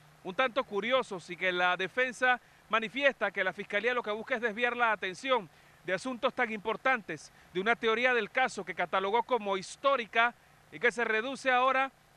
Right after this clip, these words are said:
a un chivo, a un nombre capitán, a que tenía o no un carnet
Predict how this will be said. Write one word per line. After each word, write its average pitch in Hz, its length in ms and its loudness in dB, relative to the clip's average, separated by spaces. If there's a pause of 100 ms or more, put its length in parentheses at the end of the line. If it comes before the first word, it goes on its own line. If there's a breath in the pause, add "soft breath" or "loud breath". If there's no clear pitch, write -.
(180)
a 170 80 -2
un 202 140 -4
chivo, 262 420 0 (520)
a 170 100 0
un 208 120 -2
nombre 247 280 2
capitán, 247 580 -2 (720)
a 185 260 4
que 208 120 -4
tenía 240 400 0
o 214 80 0
no 247 180 -2
un 247 120 -6
carnet 240 500 0